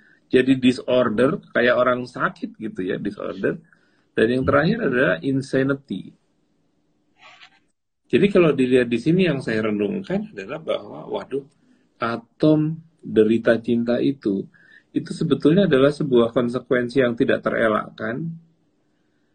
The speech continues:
dari perjalanan kita untuk mencintai. Jadi konsekuensi aja sih, if we really love someone deeply, ya akan lewat ini.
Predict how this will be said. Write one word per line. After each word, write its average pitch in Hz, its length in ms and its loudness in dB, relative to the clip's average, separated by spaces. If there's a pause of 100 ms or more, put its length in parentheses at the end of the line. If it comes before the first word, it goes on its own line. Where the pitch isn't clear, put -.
(120)
dari 110 240 4
perjalanan 101 680 2
kita 113 480 -4 (600)
untuk 127 320 -2
mencintai. 139 920 -2
Jadi 123 480 2 (440)
konsekuensi 180 640 4
aja 233 240 2
sih, 101 320 -4 (480)
if 120 240 -4
we 175 560 0
really 139 720 2
love 123 480 0 (320)
someone 120 880 -2 (1040)
deeply, 101 720 -2 (720)
ya 135 320 2
akan 131 400 -2
lewat 98 320 -2
ini. 92 400 -6